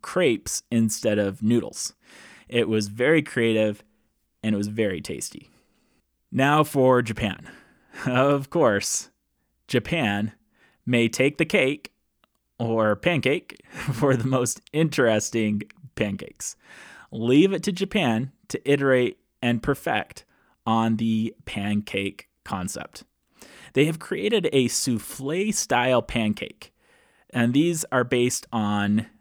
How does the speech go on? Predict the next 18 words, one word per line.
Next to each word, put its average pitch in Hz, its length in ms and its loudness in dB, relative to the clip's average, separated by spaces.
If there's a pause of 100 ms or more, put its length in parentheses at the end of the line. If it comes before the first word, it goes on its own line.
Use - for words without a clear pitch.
(140)
American 190 440 0
pancakes. 98 720 -6
However, 123 380 0
they're 98 160 -6
super 175 640 -2
tall, - 420 -2 (520)
super 175 560 0
light, 113 340 0 (140)
and 107 180 0
super 117 320 -2
fluffy. - 480 -12 (440)
And 120 300 0 (120)
pictures 160 460 0
of 131 120 0
these 120 240 2
things 107 520 2 (120)
just - 500 -4 (120)
look 127 540 -2